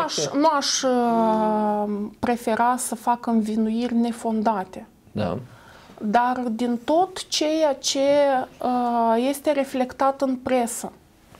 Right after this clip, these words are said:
Speaker 1: deci achizițiile, chiar dacă,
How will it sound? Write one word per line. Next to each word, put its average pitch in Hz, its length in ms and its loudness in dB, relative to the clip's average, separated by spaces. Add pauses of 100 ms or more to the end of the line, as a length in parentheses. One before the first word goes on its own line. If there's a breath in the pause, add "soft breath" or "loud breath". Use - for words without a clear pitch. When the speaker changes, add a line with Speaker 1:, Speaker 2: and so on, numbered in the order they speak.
(2000 soft breath)
Speaker 1:
deci - 260 -4 (160)
achizițiile, 262 1000 -2
chiar 269 380 2
dacă, 214 560 -2